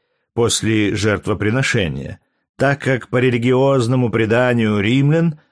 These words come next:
в этом лесу жили фавны, потомки Фавна, мифического царя Лациума.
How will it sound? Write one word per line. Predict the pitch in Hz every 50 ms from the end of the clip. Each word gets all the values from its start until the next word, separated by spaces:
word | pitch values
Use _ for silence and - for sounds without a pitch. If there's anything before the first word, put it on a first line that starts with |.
| _ -
в | 113
этом | 135 180 190 160 135
лесу | 120 117 107 - - 160 170 147
жили | 101 110 135 143 139 135 135
фавны, | 123 - - 120 107 101 95 90 78 78 87 87 90 85 78
потомки | - 92 - - 113 110 107 101 - 107 98
Фавна, | - - 127 135 127 117 101 90 92 92 87 76 - - - - -
мифического | 107 117 - 120 113 101 - - - - 113 113 107 110
царя | - - - 107 104 107 110 113 110 107 - - _ _ -
Лациума. | 117 117 107 95 - - - 101 92 82 78 76 - - -